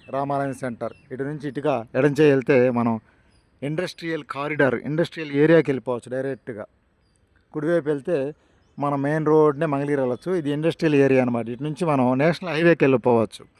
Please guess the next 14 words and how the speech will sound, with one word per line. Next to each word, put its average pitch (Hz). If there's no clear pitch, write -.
అమరావతి 165
నుంచి 160
వచ్చే, 135
పశ్చిమ 175
నుంచి 170
తూర్పుకు 156
వచ్చే 135
నేషనల్ 156
హైవే 151
కూడా 143
ఈ 151
రోడ్డుని 151
అభివృద్ధి 151
చేస్తారనమాట. 127